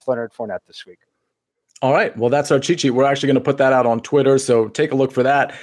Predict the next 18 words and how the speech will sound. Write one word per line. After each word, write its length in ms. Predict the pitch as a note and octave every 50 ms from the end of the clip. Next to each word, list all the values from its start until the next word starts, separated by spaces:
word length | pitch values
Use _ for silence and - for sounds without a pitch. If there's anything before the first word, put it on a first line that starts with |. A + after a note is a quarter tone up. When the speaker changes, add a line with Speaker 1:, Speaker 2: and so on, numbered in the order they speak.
| - - _
Speaker 2:
Um, 320 | - B2+ A#2+ A#2+ A#2 A2+
look 260 | A2 A#2 C3+ D3+ D3+ -
for 160 | F#3 F#3 E3+
our 100 | D#3 D3
contest 540 | - - D3 D3+ D3+ - D#3+ C#3+ C#3 C#3 C#3+
next 220 | C#3 C3+ C#3 -
week. 220 | B2 C#3+ C#3+ C#3
We're 100 | B2 B2+
gonna 140 | B2 B2 A#2+
have 160 | B2 B2+ A#2+
it 60 | A#2 A#2
out 180 | A#2 A#2+ -
there 140 | B2 A#2+ A2+
Tuesday 380 | - - C3 B2+ A2+ G#2 A#2 A2
before 280 | G#2+ G#2 - A#2+ A2+
our 80 | A2 G#2
Tuesday 440 | - - B2+ B2 G2+ G#2+ A#2 A2 G#2
show. 400 | - - C3+ B2 A#2 A2+ A2